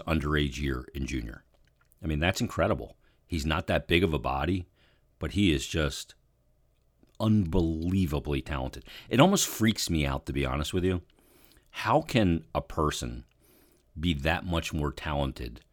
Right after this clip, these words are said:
than all the best players in his age? You know, there's some r-, great hockey players. And then there's this one guy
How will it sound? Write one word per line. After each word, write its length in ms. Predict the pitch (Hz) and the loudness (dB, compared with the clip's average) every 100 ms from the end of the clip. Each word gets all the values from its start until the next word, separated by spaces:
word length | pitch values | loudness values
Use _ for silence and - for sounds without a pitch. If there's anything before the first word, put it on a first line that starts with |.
| _ _ _ _ | _ _ _ _
than 220 | 87 78 78 _ | 0 0 -2 _
all 220 | 82 85 | 2 2
the 120 | 85 76 | 0 -2
best 300 | 80 76 - | -2 -4 -4
players 400 | 78 67 64 76 | -2 0 -2 -6
in 80 | |
his 160 | 64 62 | -8 -8
age? 380 | 60 57 - - _ _ _ _ _ _ _ _ _ | -10 -12 -16 -20 _ _ _ _ _ _ _ _ _
You 60 | 117 | 0
know, 60 | 101 | 4
there's 200 | 143 - | 4 2
some 460 | - 101 82 76 | 0 0 0 0
r-, 300 | 92 - - | -4 -8 -14
great 280 | - 78 117 | -4 0 2
hockey 300 | 101 147 - | 4 2 2
players. 440 | 78 64 50 - - - _ _ _ _ | -2 -4 -6 -14 -20 -20 _ _ _ _
And 120 | 92 | 2
then 80 | 101 | 4
there's 200 | 98 82 | 4 2
this 160 | 87 | 0
one 220 | 85 143 127 | 2 2 4
guy 320 | 71 71 | 4 2